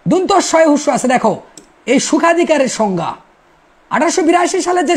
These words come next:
সুখা-, সুখাধিকার আইন আছে না, এই সুখাধিকার আইনের, সুখাধিকারের যে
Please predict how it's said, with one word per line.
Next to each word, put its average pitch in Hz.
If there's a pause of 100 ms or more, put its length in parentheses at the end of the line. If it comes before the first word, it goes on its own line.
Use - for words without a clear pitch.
সুখা-, 320
সুখাধিকার 330 (100)
আইন 285
আছে -
না, 320 (840)
এই 262
সুখাধিকার 381 (100)
আইনের, 302 (340)
সুখাধিকারের 339
যে 311